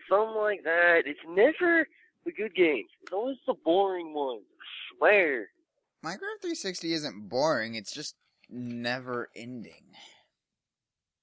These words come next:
Speaker 1: And that's what makes it boring. To me, there's no freaking ending.
Speaker 2: But there is an end now. The up-, they've updated it. We should, we're gonna do a playthrough of that sometime.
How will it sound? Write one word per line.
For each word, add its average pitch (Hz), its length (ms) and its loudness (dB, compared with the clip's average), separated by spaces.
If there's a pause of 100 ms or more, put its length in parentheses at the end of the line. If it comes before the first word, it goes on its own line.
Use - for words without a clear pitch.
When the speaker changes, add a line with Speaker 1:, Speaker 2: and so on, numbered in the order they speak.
(440)
Speaker 1:
And 175 140 -4
that's 190 240 4
what 196 120 -6
makes 175 240 -4
it 170 120 -12
boring. 165 440 0 (160)
To 151 80 -10
me, 175 320 -8
there's 175 200 -6
no 214 200 2 (160)
freaking 233 420 2 (300)
ending. 190 200 -6
Speaker 2:
But 135 200 -2
there 143 260 -4
is 190 300 -4
an 139 160 -8
end 98 500 -8
now. 98 640 -8 (240)
The 127 120 0
up-, 135 200 0
they've 147 240 -2
updated 113 540 -2
it. 95 140 -6
We 110 120 -10
should, 113 240 -16 (180)
we're 120 140 -10
gonna 120 200 -8
do 113 120 -6
a 87 40 -8
playthrough 98 440 -10
of 90 60 -12
that 87 180 -8
sometime. - 380 -18